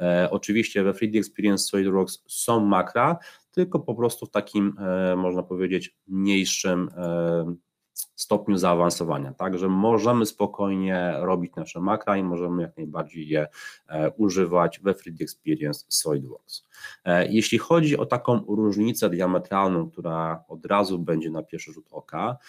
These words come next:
to jest właśnie instalacja SolidWorksa tego klasycznego, prawda? <clears throat> I jak ona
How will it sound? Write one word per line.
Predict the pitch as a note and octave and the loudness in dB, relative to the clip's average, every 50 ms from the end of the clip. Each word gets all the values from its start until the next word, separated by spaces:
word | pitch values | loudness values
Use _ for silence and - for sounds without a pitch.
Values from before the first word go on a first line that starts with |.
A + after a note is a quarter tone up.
| - - _ _ _ | -20 -20 _ _ _
to | - G2+ G#2 | 2 4 6
jest | G#2+ G#2+ G2 G2 | 6 6 4 4
właśnie | G#2 G2 - - G2+ G2 G2 G2 F#2+ - - | 2 0 2 2 2 2 4 2 2 0 -2
instalacja | G2 F#2+ F2+ - - - F#2+ F2+ F2+ F2+ E2+ - - F#2 F2+ F2 F2 F2 - - _ - _ _ | -4 -4 -4 -4 -2 0 2 2 2 2 0 -2 -2 0 2 2 2 0 -2 -6 _ -20 _ _
SolidWorksa | - - - F#2+ F#2 F2 F2 F#2 F#2 - F2 | -6 -4 0 2 2 2 2 0 0 -2 -4
tego | - - - E2+ | -4 -4 -4 -4
klasycznego, | - - F2 E2+ - E2 - - - D2+ C2 C2+ C2 - | -4 -4 -4 -4 -4 -6 -8 -8 -6 -8 -8 -8 -10 -14
prawda? | _ - C#2 C#2 D2 E2+ F2 G2+ G2+ - - - | _ -18 -16 -12 -6 -2 0 0 0 -2 -4 -4
<clears throat> | - D3 C3 A#2 G2 D#2 - - _ _ _ _ _ _ _ _ _ _ _ _ _ - - _ - | 0 2 2 4 2 0 -2 -8 _ _ _ _ _ _ _ _ _ _ _ _ _ -20 -18 _ -4
I | F#2 F#2 F2+ F2+ F2+ F2+ F2 - F2+ G2+ G#2 | -2 0 2 4 4 4 2 0 0 0 2
jak | A2+ A#2+ C3 C3 - - - | 4 4 4 2 -2 -4 -2
ona | A2+ A2 G#2+ G#2+ G#2 G#2 G2+ G2 G2 G2+ G2 | 0 2 2 4 4 4 4 4 4 2 0